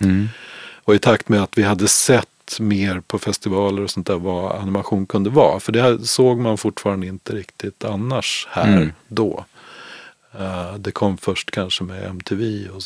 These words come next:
Speaker 2: och sånt, att, eh, de spred en annan typ av animation
Speaker 1: Mm.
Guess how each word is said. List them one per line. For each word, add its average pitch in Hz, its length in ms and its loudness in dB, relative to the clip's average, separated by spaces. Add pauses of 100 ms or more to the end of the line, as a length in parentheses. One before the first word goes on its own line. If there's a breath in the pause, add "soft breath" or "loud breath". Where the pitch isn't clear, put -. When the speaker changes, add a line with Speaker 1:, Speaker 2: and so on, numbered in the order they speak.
(140)
Speaker 2:
och - 140 -10
sånt, - 340 -6
att, - 240 -6
eh, - 600 -14 (420)
de 92 200 -8
spred 92 520 -2
en 92 120 -6
annan 87 320 -6
typ - 440 -2
av 85 120 -2
animation 87 720 -4 (120)
Speaker 1:
Mm. 104 320 2